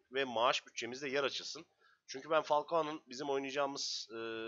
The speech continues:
takımla şey yapacağını çok düşünmüyorum. Falcao'ya kulüp bulmasını isteyelim. Ee, şu, bu takımda bir geleceğin olduğunu düşünmüyorum. Takımda ayrılmamı istiyorsunuz, bunu kendiniz ayarlayın dedi.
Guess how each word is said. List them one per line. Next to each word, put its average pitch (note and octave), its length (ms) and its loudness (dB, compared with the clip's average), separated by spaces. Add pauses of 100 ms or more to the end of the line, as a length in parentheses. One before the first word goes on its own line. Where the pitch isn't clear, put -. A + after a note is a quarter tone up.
(920)
takımla D3+ 580 0
şey - 200 0
yapacağını C#3 340 0
çok C#3 200 -10
düşünmüyorum. G#2 380 -4
Falcao'ya C3 500 0
kulüp - 260 -12
bulmasını A2+ 360 -6
isteyelim. D2 400 -12 (2250)
Ee, B2+ 320 -4 (140)
şu, - 380 0
bu G#3 60 -6
takımda G3+ 380 2
bir G3 60 0
geleceğin G3 340 6
olduğunu G3 300 4
düşünmüyorum. D#3 480 2 (840)
Takımda F3+ 300 2
ayrılmamı F#3 340 6
istiyorsunuz, E3+ 480 -4
bunu D#3 140 -6
kendiniz D3 400 0
ayarlayın G#2 380 0
dedi. F#2+ 120 -8